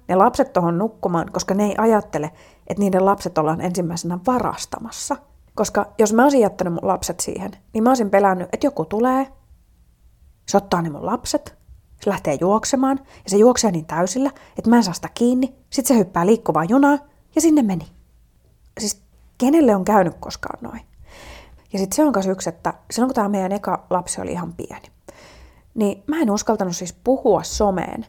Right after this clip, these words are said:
samaan aikaan, kun mä olin vaunulenkillä. Sen takia, koska mun piti vaan siis kaksin käsin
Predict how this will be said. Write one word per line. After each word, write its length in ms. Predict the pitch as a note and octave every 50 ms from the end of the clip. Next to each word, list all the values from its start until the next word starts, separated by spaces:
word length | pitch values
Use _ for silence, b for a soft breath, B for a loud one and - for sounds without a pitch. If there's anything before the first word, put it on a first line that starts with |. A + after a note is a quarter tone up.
| _ _
samaan 420 | - - - G3+ G3 F#3+ F3 E3 -
aikaan, 320 | - A2 A2+ - G3 F#3
kun 80 | F#3+ F3+
mä 80 | E3+
olin 200 | E3+ E3+ E3+ E3
vaunulenkillä. 720 | F3 F3 E3+ E3 D#3+ E3 F#3 - - - _ - - - - - _ _ _ _ -
Sen 180 | - - C4 C4
takia, 220 | A#3 A3+ G#3+ G#3
koska 280 | - G3+ - - A#3 - B B B B B B B -
mun 160 | C#4 E4 D#4
piti 200 | B3+ - G3 F#3+
vaan 200 | G#3 G#3+ A#3 G#3+
siis 220 | G3+ F#3 F3 - - - - -
kaksin 520 | - D4+ E4+ E4 - - - G3 F#3 F3
käsin 500 | F3 - G#3+ G#3+ - - G3 F3 D#3+ D#3+